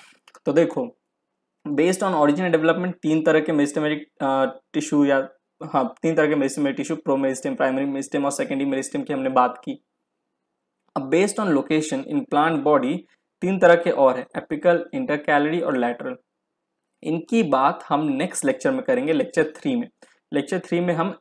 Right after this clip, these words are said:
एपिकल मेरिस्टेम के साथ सबसे पहले डील करेंगे, क्योंकि यही सबसे पहला मेरिस्टेमेटिक टिश्यू है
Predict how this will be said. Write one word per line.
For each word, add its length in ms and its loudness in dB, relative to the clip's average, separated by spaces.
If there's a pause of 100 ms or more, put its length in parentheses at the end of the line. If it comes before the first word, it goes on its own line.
एपिकल 320 0
मेरिस्टेम 440 0
के 80 -6
साथ 180 -2
सबसे 280 -6
पहले 240 -2
डील 260 -2
करेंगे, 420 -12
क्योंकि 220 -8
यही 260 -2
सबसे 340 -4
पहला 300 0
मेरिस्टेमेटिक 600 -4
टिश्यू 300 -6
है 180 -2